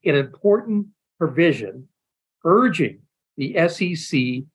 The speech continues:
to redo its economic analysis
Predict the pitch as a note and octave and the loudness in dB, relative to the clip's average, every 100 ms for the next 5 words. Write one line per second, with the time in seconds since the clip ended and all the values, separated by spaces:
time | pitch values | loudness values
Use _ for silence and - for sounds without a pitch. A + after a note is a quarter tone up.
0 | _ _ C#3 A#2+ B2 F#3 G#3+ E3 D3 F3+ | _ _ -4 -2 2 4 4 2 4 4
1 | D#3 A2+ - _ - G#2 - - D#3+ - | 4 0 -6 _ -6 -6 -6 -2 0 2
2 | E3 D#3 D#3+ E3+ D#3+ C#3+ D3 E3 D3 G#2+ | 2 2 0 -2 -2 0 2 2 2 -2
3 | - A2 A#2+ - | -4 -4 -6 -12